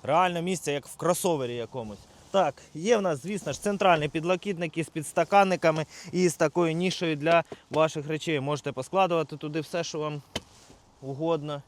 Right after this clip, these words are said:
і їхати. Тут є в нас ще карманчик для лиж. Ну, я не буду ви-, виривати його, я не знаю, як він ви-, відкривається, але тут є така ручка, скоріш за все, треба сильніше трішки потягнути,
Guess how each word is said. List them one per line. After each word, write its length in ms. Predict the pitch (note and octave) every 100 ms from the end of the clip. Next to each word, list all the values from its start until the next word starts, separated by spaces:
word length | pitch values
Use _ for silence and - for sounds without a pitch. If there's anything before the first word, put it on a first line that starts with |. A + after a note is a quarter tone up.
| -
і 60 | E3
їхати. 560 | D#3+ D#3+ D3 A#2+ C3
Тут 260 | C3 G3+ E3+
є 160 | F3
в 20 | E3
нас 160 | D#3
ще 260 | - F3+ F3 - - - -
карманчик 640 | F#3+ F#3 F#3 F3 - - - _ - -
для 280 | C3 D#3+ F3
лиж. 320 | A#3+ G#3 - - -
Ну, 100 | E3+
я 140 | D#3
не 80 | E3+
буду 240 | E3 C#3
ви-, 220 | C#3 D3+ C#3
виривати 500 | D3 D#3+ G3+ F#3 C3
його, 60 |
я 60 | C#3
не 100 | D#3
знаю, 180 | D#3 C3
як 120 | A#2
він 120 | C3+
ви-, 140 | C3
відкривається, 600 | C3+ C3+ E3 F#3 D#3+ -
але 140 | B2+ C3
тут 180 | C#3 D3
є 180 | D3
така 220 | B2+ B2 E3
ручка, 300 | F#3 - -
скоріш 240 | - C#3
за 100 | C#3
все, 160 | C3+ C#3+
треба 240 | D3 C3+
сильніше 400 | - D#3+ D3 -
трішки 320 | A#2+ C3+ -
потягнути, 460 | B2 C#3+ F3+ F#3+